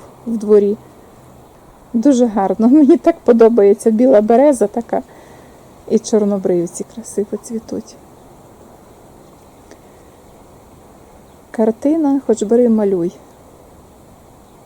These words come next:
А що, не гарно? Дуже гарно. Лиш бетономішалка стоїть трошки не в тему. Наші сливи.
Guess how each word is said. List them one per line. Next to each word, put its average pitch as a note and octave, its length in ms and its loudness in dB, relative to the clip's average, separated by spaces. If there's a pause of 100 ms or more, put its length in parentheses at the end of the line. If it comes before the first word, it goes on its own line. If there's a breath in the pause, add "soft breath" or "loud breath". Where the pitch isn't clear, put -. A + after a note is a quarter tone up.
(440)
А G#3+ 100 -8
що, - 240 -10
не G3 140 -4
гарно? A3 420 -4 (100)
Дуже D#4 300 2
гарно. G#3+ 420 -4 (600)
Лиш C4+ 220 -4
бетономішалка C4 960 0
стоїть F#3+ 360 -6
трошки - 420 -6
не G3+ 120 -4
в G3+ 60 -12
тему. G#3 400 -6 (1600)
Наші A3+ 440 -8
сливи. C#4+ 760 -6